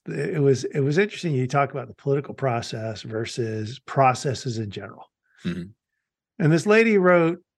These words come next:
Speaker 1: you know, was, was sort of wrote, you know, put a post up on LinkedIn, and I read it, and it was interesting because she was talking about, she was from the England, and she was talking about, you know, basically soccer cleats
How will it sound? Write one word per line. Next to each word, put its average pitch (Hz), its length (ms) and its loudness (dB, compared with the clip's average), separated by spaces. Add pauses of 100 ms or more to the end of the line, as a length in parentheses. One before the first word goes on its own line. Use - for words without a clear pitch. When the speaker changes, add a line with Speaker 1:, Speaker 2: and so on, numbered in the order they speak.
(120)
Speaker 1:
you 156 100 -4
know, 143 140 0
was, 131 260 0
was 143 220 -4
sort 160 180 0
of 139 60 0
wrote, 143 340 0
you 139 80 -2
know, 131 80 -6
put 160 140 -4
a 143 40 -2
post 139 340 0
up 123 140 -8
on 117 120 -8
LinkedIn, 113 400 -10
and 113 120 -12
I 110 40 -10
read 110 280 -6
it, 110 120 -6
and 127 80 -12
it 123 40 -6
was 127 120 0
interesting 123 560 -2
because 123 680 -12 (640)
she - 180 -2
was 160 160 2
talking 175 400 0
about, 135 580 0
she - 160 -6
was 170 80 -2
from 190 200 2
the - 220 -2
England, 139 420 -4 (1080)
and 139 100 -8
she - 120 -6
was 147 140 -2
talking 156 360 0
about, 127 500 -4 (800)
you 135 120 -6
know, 120 60 -8
basically 147 680 -2
soccer 147 520 0
cleats - 840 -14